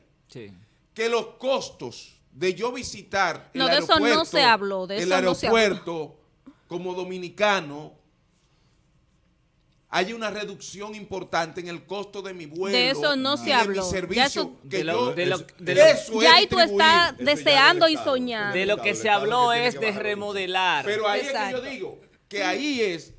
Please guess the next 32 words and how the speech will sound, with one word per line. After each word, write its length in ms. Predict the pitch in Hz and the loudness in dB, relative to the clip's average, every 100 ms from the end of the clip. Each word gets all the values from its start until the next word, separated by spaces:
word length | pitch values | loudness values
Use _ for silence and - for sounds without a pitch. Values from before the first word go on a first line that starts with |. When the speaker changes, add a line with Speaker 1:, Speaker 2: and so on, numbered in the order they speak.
| - | -8
Speaker 2:
que 120 | 220 | -6
el 220 | 214 196 | -2 -4
mismo 380 | 185 294 330 285 | -6 -8 -4 -4
servicio 600 | - 233 196 247 185 214 | -4 -6 -6 -8 -10 -10
que 80 | 208 | -12
ofrece 400 | 170 214 220 220 | -10 -8 -6 -6
para 260 | 214 202 | -6 -4
el 100 | 190 | -4
uso 240 | 196 254 269 | -8 -12 -12
de 120 | 277 | -8
los 100 | 233 | -6
dominicanos 680 | 233 226 208 214 208 196 143 - | -8 -10 -14 -6 -6 -6 -10 -16
y 180 | 165 160 | -12 -10
extranjeros 760 | 220 - 226 185 180 139 143 - _ _ _ _ _ _ _ _ _ _ | -8 -8 -10 -8 -6 -6 -8 -14 _ _ _ _ _ _ _ _ _ _
haya 420 | 160 196 240 220 | 0 0 0 0
un 220 | 233 240 | -2 -8
verdadero 500 | 226 220 196 196 240 | -10 -6 -6 -4 -6
beneficio 880 | 240 220 202 226 254 247 - 175 170 | -8 -8 -10 -6 -4 -4 -4 -6 -6
que 140 | 190 180 | -6 -8
llegue 240 | 190 233 | -8 -4
a 40 | 226 | -2
la, 120 | 208 | -2
al 280 | - 190 190 | -4 -8 -8
bolsillo 760 | 185 - 214 220 240 202 - 165 | -10 -12 -14 -10 -10 -10 -14 -10
del 240 | 220 226 | -8 -8
dominicano, 840 | 220 202 202 196 202 233 226 185 | -10 -12 -12 -12 0 2 2 -2
aparte 440 | 175 185 202 220 208 | -6 -6 -8 -8 -12
del 180 | 208 190 | -12 -10
beneficio 800 | 190 175 151 226 180 165 165 - _ _ | -12 -14 -14 -12 -12 -12 -14 -14 _ _
que 140 | 196 | -8
por 320 | 196 196 196 175 | -6 -6 -4 -2
ganancia 880 | 180 170 254 220 - 185 202 226 | -4 -2 -2 -4 -12 -8 -4 -4